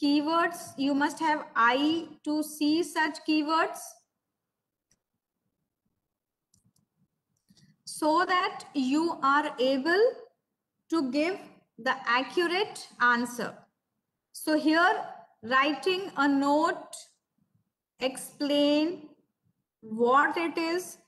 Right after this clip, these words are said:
or substantiate your answer means it should be in consonance. It should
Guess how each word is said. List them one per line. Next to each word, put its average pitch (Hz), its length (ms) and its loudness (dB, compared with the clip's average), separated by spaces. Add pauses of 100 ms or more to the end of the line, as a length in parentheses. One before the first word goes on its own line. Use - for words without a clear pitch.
(180)
or 262 160 0
substantiate 285 1300 -2
your 311 220 2
answer 294 440 2
means 330 240 -4
it 311 200 -6
should 311 200 -4
be 330 140 -4
in 330 180 -6
consonance. 320 1040 -2
It 262 160 -8
should 359 200 -4